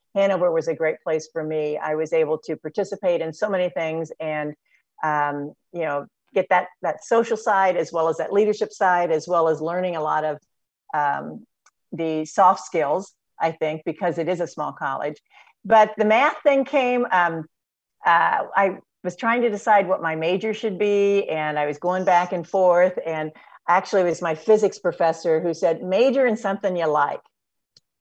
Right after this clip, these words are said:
And, um, then, you know, when, when you get out in the world, you can always get trained in whatever you need. And I like math. I've always liked numbers. And, uh, you know, I kind of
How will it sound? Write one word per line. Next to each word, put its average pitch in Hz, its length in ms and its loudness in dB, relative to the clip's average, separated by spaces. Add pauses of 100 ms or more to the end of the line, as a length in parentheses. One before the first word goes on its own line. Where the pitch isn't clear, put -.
And, 180 540 2
um, 160 460 0
then, 196 280 4
you 196 100 -2
know, 170 240 2
when, 175 260 -2
when 180 160 0
you 170 80 -2
get 220 160 4
out 202 160 4
in 202 60 -6
the 180 80 0
world, 180 380 4
you 170 80 -4
can 175 120 0
always 175 260 0
get - 180 -6
trained 170 340 -4
in 160 120 -2
whatever 160 320 -2
you 165 140 -4
need. 190 260 -2
And 175 180 -2
I 185 100 0
like 226 260 0
math. 220 320 -6 (480)
I've 170 200 0
always 208 320 4
liked 175 240 0
numbers. 170 540 -4 (100)
And, 160 480 -4
uh, 156 260 0 (280)
you 185 80 -4
know, 170 80 0
I 165 160 2
kind 170 240 -4
of 160 100 -2